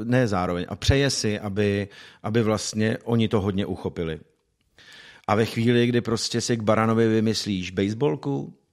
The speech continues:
kdy prostě si vymyslíš, že bude přistupovat k lidem, že jim bude porušovat ten, eh, ten,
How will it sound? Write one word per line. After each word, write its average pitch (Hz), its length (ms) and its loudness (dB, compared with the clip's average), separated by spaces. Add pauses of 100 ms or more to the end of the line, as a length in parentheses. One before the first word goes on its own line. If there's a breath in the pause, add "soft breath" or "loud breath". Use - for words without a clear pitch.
kdy 110 240 2
prostě 110 320 -2
si 110 160 0
vymyslíš, 110 500 0
že 110 100 0
bude 107 160 2
přistupovat 107 600 -4
k - 40 -16
lidem, 104 480 -2
že 101 200 -4
jim 104 180 -2
bude 104 180 -2
porušovat 101 600 -6
ten, 98 280 -6 (600 loud breath)
eh, 98 420 0
ten, 92 300 -4